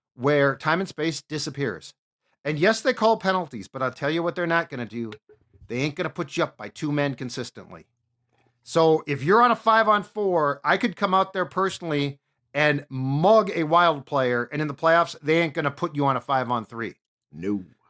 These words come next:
Speaker 1: That, they've been doing that for, like, the past two weeks. Credit to the Wild for drawing the penalties. I got no problem with that. But playoff time, that's done. The focus on your line is going to be so much greater, on that line is gonna be so much greater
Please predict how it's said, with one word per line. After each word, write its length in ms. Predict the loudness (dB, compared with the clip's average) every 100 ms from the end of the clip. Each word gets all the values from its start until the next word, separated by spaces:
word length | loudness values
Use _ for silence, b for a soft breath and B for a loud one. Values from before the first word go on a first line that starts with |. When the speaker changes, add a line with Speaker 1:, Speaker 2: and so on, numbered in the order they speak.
| _ _
Speaker 1:
That, 320 | -2 0 2
they've 220 | 4 4 6
been 220 | 2 2
doing 320 | 4 4 4
that 260 | 2 0 -2
for, 80 |
like, 220 | -2 -2 -4
the 60 |
past 380 | 0 2 2 0
two 120 | -6
weeks. 260 | -4 -4 -6
Credit 420 | -2 0 0 -6
to 120 | -10 -6
the 120 | -4
Wild 400 | -2 0 -2 -4
for 120 | -8
drawing 440 | -6 -2 0 0
the 60 | -2
penalties. 500 | -6 -4 -4 -4 -4
I 100 | -4
got 140 | -4 -2
no 140 | -4
problem 260 | -2 -4 -4
with 100 | -4
that. 180 | -4 b b
But 140 | -20 -6
playoff 340 | -2 0 -2
time, 220 | -2 -2
that's 240 | 0 -2 -4
done. 260 | -14 -14 -16 _ _ _
The 80 | -12
focus 560 | 2 2 4 0 -2 -4
on 480 | 0 2 4 2 -2
your 320 | -2 2 4 4
line 480 | 2 2 2 -2
is 180 | -4 -10
going 260 | -6 -6 -4
to 60 |
be 140 | -6 -8
so 240 | -2 -2
much 260 | 0 -2 -4
greater, 600 | -12 -6 -4 -2 -2 -4 _ _
on 180 | -4 0
that 260 | 0 0 0
line 520 | 0 2 0 -6 -12 _ _
is 120 | -8
gonna 160 | -4 -4
be 120 | -4
so 280 | -2 0 0
much 240 | -2 -4
greater 600 | -4 2 4 4 0 -2